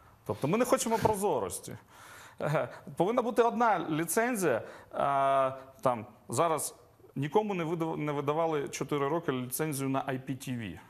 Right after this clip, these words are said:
Тобто всі оператори зв'язку давно працюють, у них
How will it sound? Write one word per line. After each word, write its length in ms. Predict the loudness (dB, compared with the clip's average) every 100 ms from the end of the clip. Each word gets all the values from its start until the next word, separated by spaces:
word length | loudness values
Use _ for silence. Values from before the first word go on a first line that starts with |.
| -6
Тобто 300 | -2 -2 -2
всі 220 | -4 -2
оператори 500 | -2 2 2 2 -2
зв'язку 500 | -2 -2 -4 -6 -8 -4
давно 340 | -2 0 0
працюють, 520 | -2 -4 -2 -2 -2
у 60 | -2
них 200 | -4 -4